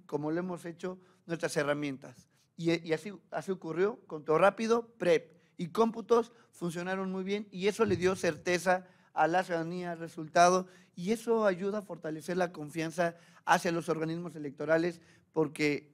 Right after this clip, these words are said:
claramente hoy día el papel de los organismos electorales es importante, es fundamental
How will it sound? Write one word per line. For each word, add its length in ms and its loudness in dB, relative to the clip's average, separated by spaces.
claramente 760 0
hoy 220 6
día 420 4
el 140 -2
papel 560 2
de 100 -4
los 160 -10
organismos 540 -8
electorales 600 -2
es 140 -10
importante, 560 -2
es 60 -8
fundamental 640 0